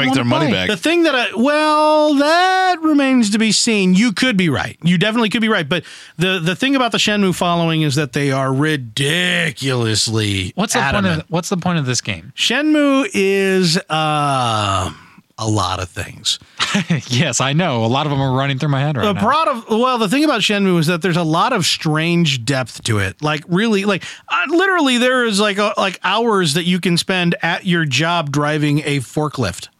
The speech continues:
Speaker 3: in Shenmue, I don't know, one or two. I don't
Speaker 1: So
Speaker 3: know.
Speaker 1: it's, like, stupid depth.
Speaker 3: It's, it's, yeah, you could argue that Shenmue has stupid depth, but for people who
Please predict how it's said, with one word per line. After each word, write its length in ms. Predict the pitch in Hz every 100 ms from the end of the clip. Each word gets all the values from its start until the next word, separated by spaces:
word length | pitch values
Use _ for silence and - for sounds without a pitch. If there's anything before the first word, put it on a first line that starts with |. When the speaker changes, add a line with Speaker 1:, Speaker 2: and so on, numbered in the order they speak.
| _ _ _ _ _ _ _ -
Speaker 3:
in 160 | 156 151
Shenmue, 680 | - 151 147 139 131 123 - - -
I 100 | 113
don't 100 | 101
know, 100 | 92
one 180 | 95 95
or 40 |
two. 120 | 90
I 120 | 90 117
don't 20 |
Speaker 1:
So 200 | 220 214
Speaker 3:
know. 40 |
Speaker 1:
it's, 160 | 214 -
like, 240 | 208 190 - _ _ _ _
stupid 960 | - - - - - 220 185 151 117 104
depth. 320 | 107 98 -
Speaker 3:
It's, 220 | 262 220
it's, 400 | 277 302 - - 254 302
yeah, 320 | 311 359 - -
you 180 | 208 285
could 160 | 311
argue 400 | 277 277 262 262
that 220 | 226 214
Shenmue 460 | - 240 233 233 208
has 200 | 190 170
stupid 480 | - - 214 175 131
depth, 320 | 117 - -
but 300 | 156 - 160
for 160 | - 185
people 360 | 240 254 269
who 200 | 196 180